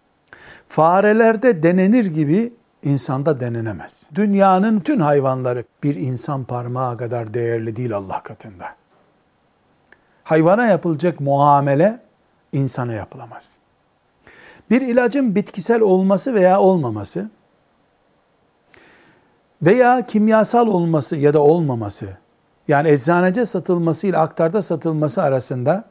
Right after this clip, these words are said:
bizim için bir fark yoktur. İnsan sağlığı ile ilgili uzmanların, insan sağlığı ile ilgili uzmanların, kimdir bunlar? Doktorlar,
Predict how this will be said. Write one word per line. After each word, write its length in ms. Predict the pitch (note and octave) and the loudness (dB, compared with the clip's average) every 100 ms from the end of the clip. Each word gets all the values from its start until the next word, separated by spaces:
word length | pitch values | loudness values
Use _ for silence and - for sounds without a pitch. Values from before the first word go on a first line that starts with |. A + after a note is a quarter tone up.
| _ _ _ _ | _ _ _ _
bizim 180 | D#3+ A3 | 0 2
için 220 | G#3 A3+ | 2 -2
bir 40 | G#3 | 0
fark 300 | G#3+ F#3+ G#3 | 0 0 -2
yoktur. 400 | D3 - - _ _ _ _ _ _ _ _ _ _ _ _ _ _ _ _ | -6 -8 -20 _ _ _ _ _ _ _ _ _ _ _ _ _ _ _ _
İnsan 760 | G#3 A3+ A3+ F#3 - A#3 A#3 G#3 | 0 2 2 -2 -2 0 2 0
sağlığı 880 | - F#3 F3+ F3+ F3+ F3+ F3+ G#3+ G#3 | -2 2 4 4 4 4 2 2 0
ile 420 | F#3+ E3 D#3+ G#3+ | -2 2 2 2
ilgili 720 | F#3+ F3+ F3 D3+ E3 G3 G#3+ | -2 -2 -4 -6 -4 -2 -2
uzmanların, 1200 | G#3+ F#3 D#3+ C#3+ D#3+ E3 E3+ E3 E3 E3 F3+ G#2 - _ _ _ _ _ _ _ _ _ _ _ _ _ _ | -4 -4 -4 -4 0 2 2 2 2 4 2 0 -10 _ _ _ _ _ _ _ _ _ _ _ _ _ _
insan 480 | C3+ A#2 - G3+ A#3 | -6 -6 -2 0 0
sağlığı 520 | - F3+ D#3+ D#3+ D#3+ | 0 0 2 4 2
ile 200 | F3+ D#3+ | 2 2
ilgili 260 | D#3 C#3+ D3+ | 0 -2 -2
uzmanların, 720 | C#3+ C3 C#3 C3+ C3+ C#3 G2+ _ _ _ | -2 -4 -4 -2 -2 -4 -8 _ _ _
kimdir 340 | - A3 F#3 D#3+ | -2 2 2 2
bunlar? 380 | D3+ D3 G3 - _ _ _ _ _ _ - _ _ - | 0 0 -2 -6 _ _ _ _ _ _ -20 _ _ -2
Doktorlar, 680 | C3+ - D3 D3 D#3+ C3+ | 0 2 0 2 2 0